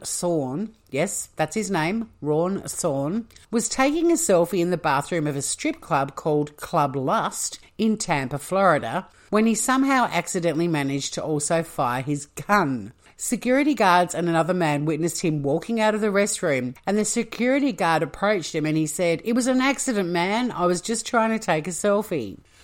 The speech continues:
But the bullet actually went through a mirror in the men's loos, went through the wall and straight into the ladies' restroom. The cops were called and they arrested Ron Sawn,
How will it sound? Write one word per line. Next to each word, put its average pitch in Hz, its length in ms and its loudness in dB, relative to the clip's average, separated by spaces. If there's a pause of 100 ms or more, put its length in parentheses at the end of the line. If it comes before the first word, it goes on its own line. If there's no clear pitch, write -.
(300)
But 233 120 -2
the 240 80 0
bullet 262 420 0
actually 185 380 0
went 156 240 0
through 170 160 -2
a 151 40 2
mirror 180 400 2
in 143 220 0
the 156 80 0
men's 208 380 0
loos, 131 500 -4 (160)
went 160 260 0
through 285 300 0
the 247 80 2
wall 147 400 0
and 160 160 -2
straight 135 400 -2
into 151 160 -4
the 190 100 -4
ladies' 185 460 0
restroom. 147 800 -2 (640)
The 165 80 -6
cops 240 340 -2
were 285 60 -4
called 180 400 0
and 170 160 -2
they 156 120 2
arrested 165 500 -2
Ron 151 320 0
Sawn, 160 540 -2